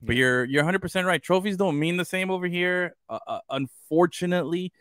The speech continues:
Speaker 1: But, and it's crazy because it's not like the U S Open Cup is a new thing. It's, like, over a hundred years old. We've been <laughs> doing this tournament here in the States
Speaker 2: Mm-hmm.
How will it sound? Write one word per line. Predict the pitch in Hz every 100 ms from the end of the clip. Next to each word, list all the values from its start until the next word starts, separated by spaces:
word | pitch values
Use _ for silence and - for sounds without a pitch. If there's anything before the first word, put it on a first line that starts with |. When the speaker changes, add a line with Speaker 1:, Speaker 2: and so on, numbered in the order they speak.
| _ _ _
Speaker 1:
But, | 175 165
and |
it's | 190 -
crazy | 240 262
because | 233 190 160 -
it's | 165 -
not | 247
like | 302
the | 214
U | 175 226
S | 190
Open | 190 208 240
Cup | 220 240
is | 196 170
a |
new | 165 208
thing. | 214 233
It's, | 180
like, | 214
over | 208 220
a | 190
hundred | 214 208
years | 214 190
old. | 226 190
We've | 165
been | 160
<laughs> | -
doing | 233
this | 202
tournament | - 202 214 170
here | 151
in | 165
the | 151
States | - 233 160
Speaker 2:
Mm-hmm. | 143 165 208